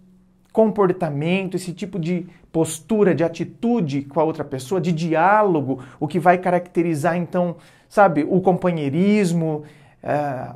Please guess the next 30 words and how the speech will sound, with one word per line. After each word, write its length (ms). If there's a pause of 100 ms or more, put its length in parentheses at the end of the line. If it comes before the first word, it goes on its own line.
(160)
vai 300
nos 400
afinar 880
e 100
vai 220
nos 180
trazer 320
mais 300
afinidade, 800 (380)
isso 280
não 160
tem. 400
Eu 140
queria 360
outro 400
tipo 300
de 100
conversa, 640
eu 60
queria, 240 (300)
e 160
isso 220
não 160
me 100
agrada, 560
pelo 200
contrário, 400
isso 180
me 300
frustra. 840